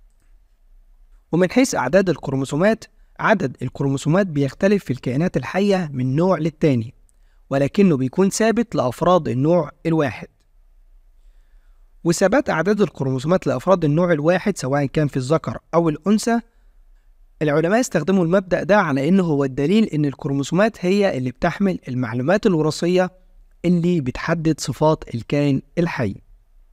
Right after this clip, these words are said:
ومن الأمثلة اللي بتوضح لنا أعداد الكروموسومات أو الصبغيات في الخلايا الجسدية لبعض الكائنات الحية، عندنا مثلًا الكلب عدد الصبغيات فيه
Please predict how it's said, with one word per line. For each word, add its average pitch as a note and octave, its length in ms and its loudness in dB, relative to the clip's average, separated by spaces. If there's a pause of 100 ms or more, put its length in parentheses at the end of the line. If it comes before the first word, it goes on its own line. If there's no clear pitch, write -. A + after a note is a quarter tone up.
(1400)
ومن D#3+ 180 2
الأمثلة D#3 420 2
اللي A3+ 120 4
بتوضح C#3+ 460 -4
لنا F3 200 2
أعداد C3 320 -2
الكروموسومات D3 840 -2 (160)
أو C3+ 80 -4
الصبغيات C#3 640 -2
في D3 100 -4
الخلايا C#3 380 0
الجسدية C3+ 580 -2
لبعض E3+ 340 -2
الكائنات D#3+ 440 -2
الحية، G3+ 420 0 (340)
عندنا F#3+ 320 0
مثلًا G#3 400 2 (180)
الكلب C#3+ 480 -2 (100)
عدد G#3+ 360 4
الصبغيات D3 600 0
فيه A#3 240 0